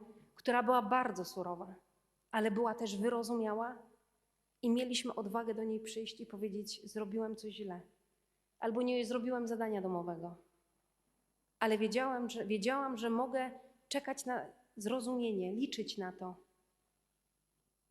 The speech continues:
I tutaj pozwólcie, że przejdę do najwspanialszego nauczyciela.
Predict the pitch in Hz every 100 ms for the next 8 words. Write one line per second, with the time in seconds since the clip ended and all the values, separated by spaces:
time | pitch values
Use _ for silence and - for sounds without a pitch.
0 | _ _ _ _ _ _ _ _ _ _
1 | - _ _ - 247 359 381 359 262 262
2 | 339 311 247 247 - 269 254 240 220 226
3 | 233 226 226 - _ _ _ _ _ _
4 | - - - 214 233 233 - 233 233 226
5 | - 214 185 165 170 - - 165 151